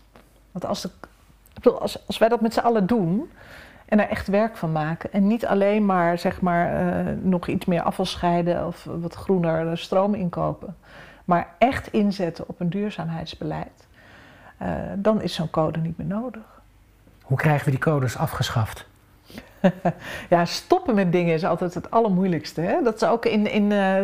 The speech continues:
Speaker 1: zeg maar in, in, eh, veranderingen is dat het allermoeilijkste. Eh, er is onderzoek geweest, ook wetenschappelijk onderzoek,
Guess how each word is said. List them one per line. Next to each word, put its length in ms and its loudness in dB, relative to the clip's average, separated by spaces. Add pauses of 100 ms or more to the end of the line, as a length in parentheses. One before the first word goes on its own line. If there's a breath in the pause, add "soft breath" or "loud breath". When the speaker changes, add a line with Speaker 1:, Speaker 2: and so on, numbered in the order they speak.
(300 loud breath)
Speaker 1:
zeg 180 2
maar 200 4
in, 160 4
in, 320 0
eh, 360 2 (280 loud breath)
veranderingen 800 2 (540 loud breath)
is 160 -2
dat 160 4
het 100 -8
allermoeilijkste. 720 2
Eh, 240 0
er 260 0
is 160 0
onderzoek 460 0
geweest, 400 0
ook 80 -6
wetenschappelijk 640 0
onderzoek, 500 0